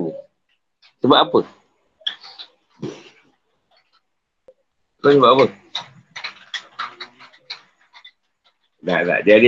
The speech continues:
lagi sebelum tu. <laughs> Kalau yang tu macam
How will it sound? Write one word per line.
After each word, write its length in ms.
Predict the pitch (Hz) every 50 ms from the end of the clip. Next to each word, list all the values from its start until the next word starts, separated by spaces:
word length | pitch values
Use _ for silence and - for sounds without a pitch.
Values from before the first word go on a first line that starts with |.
| 120 117
lagi 120 | 113 117 117
sebelum 400 | 113 104 101 110 107 107 101 92
tu. 40 | 85 - - - - -
<laughs> 120 | 110 - - - _ _ _ _ _ _ _ _ _ _ _ _ _ - 62 67 - - - - - - _ _ _ _ -
Kalau 120 | - 90 98
yang 160 | 101 98 98
tu 80 | 113 117
macam 240 | 139 143 131 139